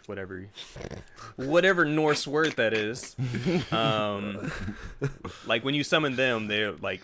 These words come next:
Speaker 1: they weave that into platforming and everything like that. So some you have to use your lightning one to destroy something, or you use your
Speaker 2: Mm-hmm.
Speaker 1: ice one to create a platform for you.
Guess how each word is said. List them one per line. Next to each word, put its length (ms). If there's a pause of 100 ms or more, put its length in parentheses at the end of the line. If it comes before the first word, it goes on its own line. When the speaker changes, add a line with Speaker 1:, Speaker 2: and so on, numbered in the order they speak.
(100)
Speaker 1:
they 360
weave 300
that 200
into 540
platforming 540
and 80
everything 340
like 200
that. 220
So 340
some 340
you 120
have 200
to 80
use 340
your 140
lightning 380
one 200
to 80
destroy 360
something, 320
or 80
you 180
use 100
your 100
Speaker 2:
Mm-hmm. 80
Speaker 1:
ice 160
one 140
to 60
create 240
a 60
platform 520
for 140
you. 280